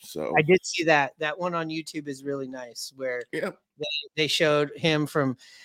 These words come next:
Speaker 2: you know, signing his, coming to the Mariners, signing his contract, throwing complete game, working in the community.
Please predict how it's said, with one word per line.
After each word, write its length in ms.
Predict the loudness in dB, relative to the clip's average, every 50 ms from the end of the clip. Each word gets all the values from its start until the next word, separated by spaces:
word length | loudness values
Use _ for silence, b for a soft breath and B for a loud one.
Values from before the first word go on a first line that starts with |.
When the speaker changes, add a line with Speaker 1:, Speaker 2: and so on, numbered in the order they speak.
| b b
Speaker 2:
you 160 | -2 2 4 4
know, 100 | 4 2
signing 440 | 4 4 6 6 8 6 6 4
his, 140 | 2 0 -4
coming 320 | -8 0 2 4 4 6 6
to 40 | 6
the 80 | 6
Mariners, 480 | 6 6 6 6 6 6 4 2 2 0
signing 320 | 2 4 4 6 6 4
his 140 | 2 0 -2
contract, 600 | 0 2 2 2 2 2 2 2 2 2 0 0 2
throwing 220 | 4 4 4 4
complete 440 | 2 -4 -4 0 0 0 0 0 0
game, 360 | -2 0 0 2 0 2 4
working 360 | 6 4 4 6 4 4 4
in 100 | 6 6
the 80 | 4 2
community. 840 | 0 -2 -2 2 2 4 4 4 2 2 2 2 2 2 0 -2